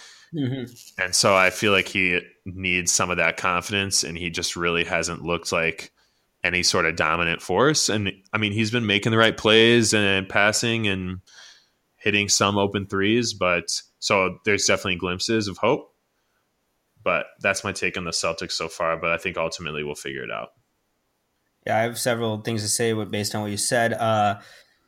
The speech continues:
Speaker 1: so you listed all the Celtics players, um, next to all the Warriors players, but what the Warriors don't have is a Jaylen Brown.
Speaker 2: Yeah,
Speaker 1: Um,
Speaker 2: the depth
Speaker 1: that's
Speaker 2: for
Speaker 1: kind
Speaker 2: sure. I mean, both Marcus's too and Rozier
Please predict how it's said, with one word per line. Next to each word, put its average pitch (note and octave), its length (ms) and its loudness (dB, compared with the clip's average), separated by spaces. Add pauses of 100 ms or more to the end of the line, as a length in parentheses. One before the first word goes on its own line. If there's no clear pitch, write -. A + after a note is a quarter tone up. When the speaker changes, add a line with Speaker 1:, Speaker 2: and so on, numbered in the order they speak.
(300)
Speaker 1:
so - 120 -6
you C3 140 4
listed C#3 340 4
all B2+ 300 10
the A#2+ 160 2
Celtics A2+ 580 2
players, A2+ 680 2
um, G2+ 560 -6 (1200)
next G#2 200 -4
to A2 80 -2
all G2+ 120 2
the G#2 80 -2
Warriors G#2 340 0
players, G2+ 360 -2
but G2 260 -4 (600)
what A2 100 -8
the A2+ 80 -2
Warriors A2+ 260 2
don't A2 140 0
have G#2+ 220 2
is G2 100 -4
a G2 60 -8
Jaylen G2 400 -4
Brown. F#2 440 -2 (480)
Speaker 2:
Yeah, G#2 180 6
Speaker 1:
Um, D#2+ 340 -6
Speaker 2:
the B2+ 120 8
depth C3 360 8
Speaker 1:
that's G#2+ 120 4
Speaker 2:
for - 60 8
Speaker 1:
kind - 40 4
Speaker 2:
sure. F2+ 320 6 (360)
I C3 60 4
mean, A2 180 8
both B2 240 8
Marcus's G#2+ 560 6
too G#2 280 6
and F2+ 120 2
Rozier F2+ 560 4